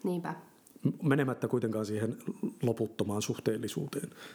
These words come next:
Speaker 1: Niin, kyllä. Et
Speaker 2: Ainakaan
Speaker 1: missään ei ole mitään totuutta.
Speaker 2: Niin, niin. Jossain täytyy kulkea raja, koska at the end of the day me tehdään bisnestä.
Speaker 1: Kyllä. Mitäs sitten,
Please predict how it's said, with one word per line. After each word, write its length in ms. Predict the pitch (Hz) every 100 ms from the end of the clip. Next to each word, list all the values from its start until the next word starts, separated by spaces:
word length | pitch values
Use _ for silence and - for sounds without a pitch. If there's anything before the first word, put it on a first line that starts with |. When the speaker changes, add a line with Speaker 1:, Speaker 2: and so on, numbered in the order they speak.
| -
Speaker 1:
Niin, 240 | 180 147
kyllä. 320 | 160 156 135 165
Et 160 | -
Speaker 2:
Ainakaan 280 | 123 113 113
Speaker 1:
missään 180 | 175 160
ei 80 | 147
ole 80 |
mitään 300 | 143 - 107
totuutta. 320 | 92 - 107 151
Speaker 2:
Niin, 380 | 127 110 98 - - -
niin. 260 | 110 101 - - - - -
Jossain 280 | 127 135 110
täytyy 240 | 107 104
kulkea 320 | - 113 110
raja, 260 | - 113 110
koska 300 | - - - - - -
at 120 | 120
the 120 | 117
end 120 | 117 117
of 100 | 110
the 100 | 113
day 280 | 120 110 101 - - - -
me 80 | 113
tehdään 320 | 101 113 107
bisnestä. 440 | 107 - 139 - - - - - - - -
Speaker 1:
Kyllä. 280 | - 156 151 - - - - - -
Mitäs 340 | 220 247 247 240
sitten, 340 | 220 214 185